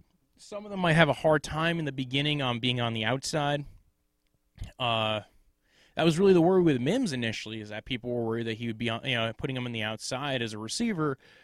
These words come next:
But he kinda, like, was solidly placed in, in day two already, so I think he's starting to climb up boards to maybe being, like, a top fifty pick.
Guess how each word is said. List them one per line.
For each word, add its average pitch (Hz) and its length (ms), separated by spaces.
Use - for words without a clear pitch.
But 175 140
he 170 120
kinda, 214 300
like, 165 180
was 151 120
solidly 147 500
placed 139 400
in, 123 440
in 131 320
day 120 220
two 131 260
already, 120 480
so 135 160
I 113 80
think 120 140
he's 127 100
starting 139 320
to - 80
climb 123 240
up 117 160
boards 120 360
to 117 60
maybe 117 260
being, 117 500
like, 107 240
a 107 40
top - 340
fifty - 340
pick. - 460